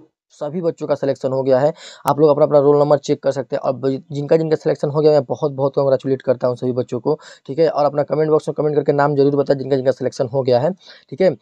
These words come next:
और ऐसे ही आगे रेलवे भर्ती से कोई भी अपडेट पाने के लिए चैनल को सब्सक्राइब कीजिएगा। देखिए, ये सभी बच्चों का सिलेक्शन हो गया है लगातार, मतलब कि बहुत सारे बच्चों का सिलेक्शन हुआ है इस,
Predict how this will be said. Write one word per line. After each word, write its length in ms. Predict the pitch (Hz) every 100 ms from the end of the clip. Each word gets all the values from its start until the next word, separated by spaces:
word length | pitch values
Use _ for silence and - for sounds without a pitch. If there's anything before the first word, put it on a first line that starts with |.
| _ -
और 100 | 147
ऐसे 240 | 151 165
ही 60 | 175
आगे 240 | 147 156 160
रेलवे 180 | 160
भर्ती 200 | 143 139
से 120 | 147 143
कोई 160 | 160
भी 100 | 147
अपडेट 300 | 156 143 143
पाने 200 | 139 147
के 100 | 143
लिए 80 | 147
चैनल 220 | 147 143
को 80 | 143
सब्सक्राइब 400 | 139 127 131 127 135
कीजिएगा। 300 | 123 135 143
देखिए, 220 | 139 135
ये 100 | 135
सभी 300 | - 143 170
बच्चों 260 | 151 -
का 100 | 147
सिलेक्शन 360 | 135 135 120 131
हो 100 | 127
गया 140 | 127
है 100 | 139 160 - - 135
लगातार, 440 | 139 143 170 160
मतलब 240 | 143 147
कि 120 | 135 123
बहुत 340 | 123 - 165 156
सारे 140 | 143
बच्चों 240 | 135 -
का 60 | 135
सिलेक्शन 340 | - 127 131
हुआ 180 | 123 127
है 60 |
इस, 120 | 123